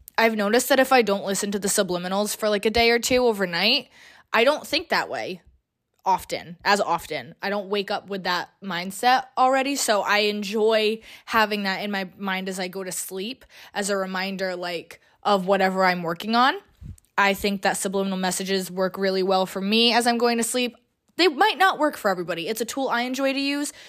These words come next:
So if you want to, great. If you don't want to, that's also fine. But like I said,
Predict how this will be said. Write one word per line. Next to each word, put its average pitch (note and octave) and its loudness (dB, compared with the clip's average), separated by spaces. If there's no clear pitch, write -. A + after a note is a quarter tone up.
So - -4
if G3+ -4
you A#3+ -6
want C#4 2
to, D4 -2
great. A3 0
If G#3+ -6
you G3+ -12
don't A3+ 0
want A#3 -4
to, C4+ -6
that's A#3 0
also A#3+ -2
fine. F#3+ -2
But G#3+ 2
like G3 0
I D4 4
said, B3+ 2